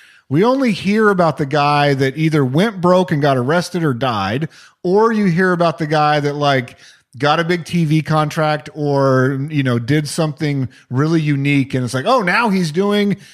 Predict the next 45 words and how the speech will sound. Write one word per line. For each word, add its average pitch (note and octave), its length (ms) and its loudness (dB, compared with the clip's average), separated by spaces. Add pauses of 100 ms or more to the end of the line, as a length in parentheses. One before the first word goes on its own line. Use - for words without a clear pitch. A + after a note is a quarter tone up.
(120)
now A#3 240 2
he's F#3 160 0
on G3+ 160 2
Good G3+ 180 2
Morning B3 260 0
America." B3 560 0 (240)
Like, C#3+ 200 0
those F3+ 400 2
are A#3 60 2
the G#3+ 120 2
only G3+ 320 2
two G3 320 0
stories F3+ 480 0
you A#2+ 80 0
hear. A2 140 -2
You B2+ 180 -4
don't G3+ 320 -2
hear G3+ 220 -2
about E3 260 -2
the C3+ 100 -2
vast B2 460 -4
majority D#3 380 -4
of C3+ 80 -4
the C3 40 -4
guys C#3+ 340 -4 (220)
in C3+ 120 -2
the C3 80 0
middle F3+ 500 0 (240)
that D3+ 180 0
go F#3+ 200 2
back F3+ 440 0
to F#3 140 0 (160)
Georgia A#2 680 -2
or B2 120 0
they C#3+ 140 0
go D#3 160 0
back D#3+ 420 -2
to D3+ 360 0 (280)
Minneapolis. C3+ 1080 -2
And D3+ 160 0
now F3+ 180 0
they're C#4+ 120 2
just A3+ 240 -2
a F#3+ 60 0
guy D3+ 580 -2